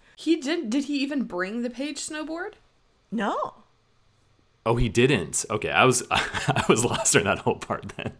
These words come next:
Speaker 2: He brought the friends instead, and that's why they were having a hard time fitting the boots to the snowboard. That was my interpretation.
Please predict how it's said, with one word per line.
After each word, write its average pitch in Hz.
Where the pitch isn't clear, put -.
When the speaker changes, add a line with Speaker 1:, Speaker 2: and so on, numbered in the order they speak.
Speaker 2:
He 254
brought 240
the 233
friends 262
instead, 220
and 175
that's 165
why 185
they 170
were 170
having 170
a 160
hard 160
time 165
fitting 165
the 147
boots 143
to 156
the 147
snowboard. 139
That 233
was 214
my 156
interpretation. -